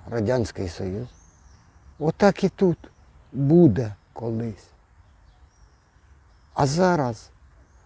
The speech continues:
затягуйте тугіше пояси, шановні росіяни, і чекайте. З вами був дідусь Хохол.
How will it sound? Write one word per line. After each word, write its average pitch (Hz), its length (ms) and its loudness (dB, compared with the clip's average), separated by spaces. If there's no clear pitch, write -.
затягуйте 113 1080 0
тугіше 131 640 6
пояси, 113 760 2
шановні 156 600 2
росіяни, 143 680 0
і 113 120 0
чекайте. 98 720 -8
З 120 120 -2
вами 165 360 8
був 143 420 8
дідусь 147 560 6
Хохол. 170 640 4